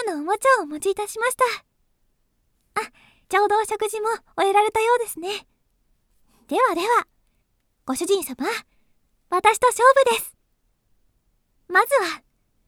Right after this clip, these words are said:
黒ひげ危機一発。先攻後攻は、じゃんけんで決めましょう。最初はグー、じゃん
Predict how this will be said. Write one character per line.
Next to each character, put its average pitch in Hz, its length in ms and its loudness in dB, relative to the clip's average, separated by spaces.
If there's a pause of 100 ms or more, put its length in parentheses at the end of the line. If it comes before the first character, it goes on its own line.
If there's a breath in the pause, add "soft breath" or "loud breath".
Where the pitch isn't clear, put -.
(300)
黒 330 260 0
ひ 339 120 -2
げ 381 140 0
危 - 120 -20
機 480 160 -4
一 - 140 -16
発。 - 240 -2 (920)
先 403 260 -4
攻 440 180 0
後 403 220 -2
攻 392 140 -8
は、 415 360 -2 (380)
じ 403 100 0
ゃ 466 40 2
ん 453 100 -6
け 480 140 0
ん 392 40 -8
で 294 80 -8
決 - 140 -8
め 262 80 -2
ま 339 140 -8
し 415 100 -6
ょ 427 40 -2
う。 - 20 -4 (1120)
最 403 360 4
初 - 160 -6
は 359 200 0
グ 320 100 -6
ー、 311 40 -12 (1000)
じ 427 80 0
ゃ 427 160 2
ん 339 140 -10